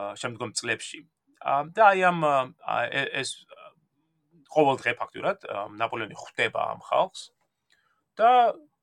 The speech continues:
უ-, კარნახობს მათ თავის მოგონებებს და კონკრეტულ საკითხებზე, რა ვთქვათ, მონტოლონინს უკარნახობს, ა, გვიანდელ პერიოდის, ა, მოგონებებს, ა,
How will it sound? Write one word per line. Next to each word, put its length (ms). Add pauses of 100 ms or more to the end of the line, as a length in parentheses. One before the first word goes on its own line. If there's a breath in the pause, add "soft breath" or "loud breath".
(180)
უ-, 240
კარნახობს 720
მათ 280 (120)
თავის 320
მოგონებებს 640
და 100
კონკრეტულ 480 (680)
საკითხებზე, 640
რა 140
ვთქვათ, 260
მონტოლონინს 720 (400)
უკარნახობს, 720 (100)
ა, 120 (320)
გვიანდელ 520
პერიოდის, 640 (720)
ა, 80
მოგონებებს, 800
ა, 240